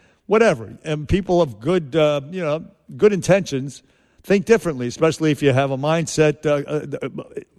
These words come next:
a, a Southern mindset. You can think that. So there were good people. Now, that was hijacked, that protest, uh, by the anti-Confederate people, by Antifa, just like these, uh, these protests in the George, George Floyd killing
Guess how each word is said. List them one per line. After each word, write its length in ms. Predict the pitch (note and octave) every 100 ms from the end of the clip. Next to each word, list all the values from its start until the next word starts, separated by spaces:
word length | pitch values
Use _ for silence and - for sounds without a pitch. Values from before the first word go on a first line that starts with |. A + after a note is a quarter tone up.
| -
a, 60 | C#3
a 40 |
Southern 380 | - F3+ G3 F#3
mindset. 500 | F#3 F#3 D#3+ - - _
You 160 | - C#3+
can 180 | D3+ C3
think 220 | F3+ D3
that. 220 | G#2+ F#2+ _ _ -
So 140 | D#3+
there 140 | F3
were 180 | G3 A#3+
good 220 | F3 G#3+
people. 300 | - G#3+ -
Now, 160 | A2 C#3
that 160 | F3 E3
was 180 | D#3+
hijacked, 680 | - F3+ B3 G3 C3+ A2 B2 _ _ _ _ _ _
that 280 | C#3+ F3+ -
protest, 680 | F3 F3+ - D3+ C#3+ - C#3+
uh, 100 | C3
by 260 | C#3 C#3
the 320 | C3+ C#3 C#3
anti-Confederate 920 | D#3+ F3+ - D#3 - C3+ D3+ C#3+ C#3+ A#2+
people, 420 | C3+ C3+ D3+ C#3 - -
by 180 | C#3+ D3+
Antifa, 640 | E3 F#3+ - C4 G#3 A#2+ - _ _ -
just 400 | A2 F3+ G3+ -
like 260 | D#3+ F3+ -
these, 300 | E3 D3 C3+
uh, 200 | D3 D3 -
these 280 | C#3+ C#3+ A2 - -
protests 600 | D#3+ F#3 E3+ D#3+ - - _
in 140 | - C#3+
the 80 |
George, 320 | C3 D3+ F3 E3 C3+ -
George 280 | A#2 E3+ D#3
Floyd 320 | - F3+ F#3
killing 320 | C3 B2+ C3+